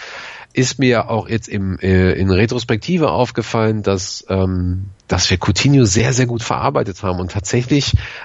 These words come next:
die Taktik sich ein bisschen geändert hat, ähm, und verschiedene Spieler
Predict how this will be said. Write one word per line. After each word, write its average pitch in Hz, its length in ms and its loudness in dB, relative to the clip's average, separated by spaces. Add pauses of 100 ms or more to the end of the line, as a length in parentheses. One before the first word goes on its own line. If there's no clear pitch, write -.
die 107 160 4
Taktik 135 400 -2
sich 127 160 -6
ein 127 80 -2
bisschen 120 260 2
geändert 117 400 0
hat, 123 320 -2
ähm, 107 400 0
und 101 560 0 (140)
verschiedene 131 840 2 (280)
Spieler 127 580 2